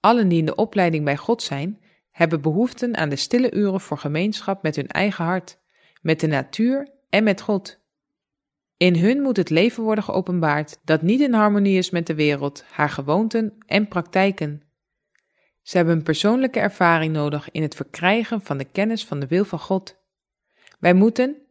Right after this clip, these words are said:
ieder voor zich, hem tot ons hart horen spreken. Wanneer ieder andere stem tot zwijgen is gebracht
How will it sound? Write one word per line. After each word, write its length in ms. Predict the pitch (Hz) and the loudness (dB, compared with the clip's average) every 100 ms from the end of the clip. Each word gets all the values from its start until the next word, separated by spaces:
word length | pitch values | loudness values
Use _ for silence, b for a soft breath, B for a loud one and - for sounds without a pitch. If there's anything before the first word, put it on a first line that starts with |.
| _ | _
ieder 260 | - 254 190 | 2 4 4
voor 160 | - 139 | 0 -6
zich, 400 | 185 247 - - _ _ _ | -2 -4 -6 -18 _ _ _
hem 360 | - 190 262 | 0 0 0
tot 220 | 254 151 - | -2 -4 -2
ons 220 | 226 220 | -4 0
hart 200 | 202 190 | 0 0
horen 240 | 170 156 | -2 -2
spreken. 680 | - 185 202 208 143 147 _ _ _ _ _ _ _ - | -6 -4 -2 -2 -6 -10 _ _ _ _ _ _ _ -2
Wanneer 400 | 175 185 277 - | 2 4 4 2
ieder 220 | 220 202 | 2 4
andere 340 | - 175 151 | 2 2 -2
stem 300 | 147 - 165 | -4 -2 -2
tot 140 | 143 - | -2 -8
zwijgen 460 | - 156 196 208 | -2 0 0 -2
is 120 | 214 - | -4 -4
gebracht 500 | 190 185 247 - | -6 -6 -6 -10